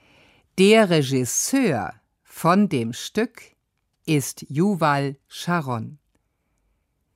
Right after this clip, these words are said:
Der Dirigent ist Christian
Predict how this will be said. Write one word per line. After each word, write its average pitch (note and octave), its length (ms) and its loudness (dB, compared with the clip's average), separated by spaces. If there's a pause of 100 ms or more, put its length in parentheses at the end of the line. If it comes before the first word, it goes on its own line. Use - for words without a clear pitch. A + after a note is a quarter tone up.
(500)
Der D3 240 2
Dirigent C3+ 1300 -4 (140)
ist - 540 -4
Christian D3+ 920 -2